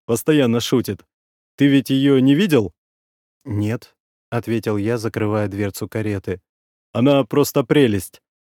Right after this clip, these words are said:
красавица, умница». Чугунные ворота распахнулись,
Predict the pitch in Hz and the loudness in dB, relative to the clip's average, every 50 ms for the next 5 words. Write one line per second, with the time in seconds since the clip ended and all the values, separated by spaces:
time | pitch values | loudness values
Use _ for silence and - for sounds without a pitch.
0 | _ - 117 127 120 - - 147 160 156 135 117 107 - - 117 104 127 196 208 | _ -4 0 0 0 0 2 2 2 2 2 0 -2 -4 -4 -2 2 4 4 4
1 | 170 147 135 113 - - - 101 87 82 _ _ _ _ _ _ _ _ _ _ | 4 4 4 2 0 -2 -6 -6 -8 -8 _ _ _ _ _ _ _ _ _ _
2 | _ _ _ _ _ _ _ _ - - 131 120 135 135 135 120 117 113 107 104 | _ _ _ _ _ _ _ _ -4 -4 -2 0 0 0 0 0 0 -2 -2 0
3 | 113 120 123 123 117 - 110 107 101 - - 110 98 - - 139 147 143 135 120 | 0 0 0 0 -2 -2 -2 -4 -4 -4 -6 -6 -6 -4 -2 -2 0 0 0 -2
4 | - - | -2 -6